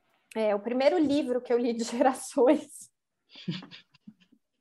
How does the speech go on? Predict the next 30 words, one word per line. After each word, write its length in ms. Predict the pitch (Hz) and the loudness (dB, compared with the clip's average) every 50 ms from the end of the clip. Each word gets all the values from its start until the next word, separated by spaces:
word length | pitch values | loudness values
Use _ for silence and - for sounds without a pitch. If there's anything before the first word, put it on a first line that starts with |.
| _ _ _ _ _ _ _ - - - _ _ _ _ _ - - - - - _ | _ _ _ _ _ _ _ -20 -20 -20 _ _ _ _ _ -18 -18 -18 -18 -14 _
Gente, 480 | - 220 220 285 285 262 269 262 269 311 | -8 2 6 8 10 10 8 6 2 2
ele 140 | 302 285 320 | 2 2 2
tá 160 | 302 311 294 | 2 2 4
lá 160 | 285 285 320 427 | 4 4 4 4
em 140 | 415 403 | 4 4
Assis. 460 | 403 415 403 - - 285 254 226 - - | 4 2 2 -2 -6 -8 -8 -10 -6 2
Quando 220 | - 302 294 339 | 2 4 6 6
eu 120 | 294 285 | 4 2
for, 500 | 285 - - - 269 262 262 254 240 226 - | 2 -2 2 4 6 6 8 6 4 2 4
eu 220 | - 247 262 269 247 | 2 2 2 0 -4
juro 560 | 220 208 254 269 269 277 285 294 294 294 294 | -6 -8 -6 -4 -2 -2 -2 -2 -2 -2 -4
que 120 | - 277 | -2 -2
eu 140 | 254 262 254 | -2 -2 -2
vou 180 | 262 254 262 285 | -2 -2 -2 -2
tirar 500 | - - - 294 226 226 233 233 - - 226 | -2 -8 -8 -4 -2 0 0 0 -2 -2 -6
um 100 | 247 247 | -8 -6
print. 380 | 247 - 240 240 240 226 233 269 | -4 -4 -4 -4 -4 -2 0 2
Ele 100 | 240 233 | 2 4
é 60 | 226 | 4
da 120 | 226 226 | 2 2
década 360 | 220 226 240 - 254 233 254 226 | 2 0 0 0 0 0 0 0
de 80 | 208 - | 0 -4
setenta, 840 | - - 311 311 - - - 302 262 262 254 240 247 - 202 180 | -4 -2 -2 -2 -4 -4 -2 0 0 0 0 -2 0 0 0 0
tá? 380 | - - - 214 196 202 226 - | 0 -2 0 2 2 2 2 0
Eu 120 | - 202 208 | -4 -4 -2
vou 360 | 214 208 208 208 208 202 214 | 0 2 4 4 4 2 0
fazer 260 | 208 - 226 208 226 220 | -2 -4 -4 -2 -2 -4
um 60 | 226 | -4
stories 440 | 226 - - 226 214 202 208 208 208 | -6 -2 2 4 4 6 4 2 0
dele. 300 | 208 196 190 180 185 | 0 0 0 0 -2